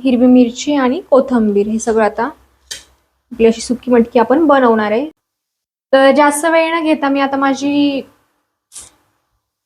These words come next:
ही मटकीची भाजी बनवायला लागते. अ, रेसिपी पण तुमच्याशी शेअर करते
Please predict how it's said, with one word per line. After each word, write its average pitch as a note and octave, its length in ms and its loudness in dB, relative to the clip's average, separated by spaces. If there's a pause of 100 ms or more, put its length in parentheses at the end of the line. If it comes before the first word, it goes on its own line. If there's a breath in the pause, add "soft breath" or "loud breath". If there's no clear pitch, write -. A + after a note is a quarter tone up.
(120)
ही C#4 40 4
मटकीची C#4+ 460 2
भाजी B3+ 260 2
बनवायला B3+ 400 4
लागते. B3+ 440 -2 (440)
अ, A#3 320 0
रेसिपी C4 320 2
पण C#4 220 2
तुमच्याशी B3+ 300 0
शेअर B3+ 300 4
करते B3+ 520 0